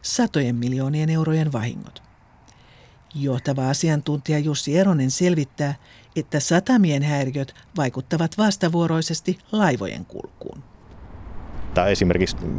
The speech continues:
Speaker 2: laajasti uutisoitu, ää, Maersk, ää, varustamon, ää, tuo suuri tietomurto, jossa, jossa, tuota, he joutuvat käytännössä rakentamaan lähes koko, tuota, tietojenkäsittelyympäristön uudestaan, niin kyllähän se nyt, ö,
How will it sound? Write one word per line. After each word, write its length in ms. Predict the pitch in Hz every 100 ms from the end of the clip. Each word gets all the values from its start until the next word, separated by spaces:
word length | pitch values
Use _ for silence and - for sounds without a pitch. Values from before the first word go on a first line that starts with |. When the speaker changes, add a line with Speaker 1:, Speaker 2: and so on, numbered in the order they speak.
| 95 123
Speaker 2:
laajasti 460 | 117 98 90 - 98
uutisoitu, 840 | 95 98 98 95 104 104 92 95 - - 101
ää, 100 | 101
Maersk, 400 | 101 95 - -
ää, 600 | - - 95 85 82 85 - -
varustamon, 580 | 82 85 - 85 82 82
ää, 300 | - - 87 - - - - -
tuo 300 | 175 110 - - - - - - - - -
suuri 320 | - 95 87
tietomurto, 580 | 82 87 90 82 78 82
jossa, 380 | 80 82 - 85 -
jossa, 280 | 180 - -
tuota, 340 | 80 - - - - - -
he 60 |
joutuvat 380 | 87 82 82 80
käytännössä 460 | 87 82 80 82 87
rakentamaan 600 | 80 82 78 80 80 80 87
lähes 220 | 80 -
koko, 300 | - 85 - - 78 - -
tuota, 300 | 101 - 85
tietojenkäsittelyympäristön 1080 | 90 80 82 80 - 80 80 78 85 - 87
uudestaan, 560 | 87 82 - - - 92
niin 160 | 101 - - - -
kyllähän 260 | 92 80
se 100 | 85
nyt, 180 | 92 - -
ö, 40 | -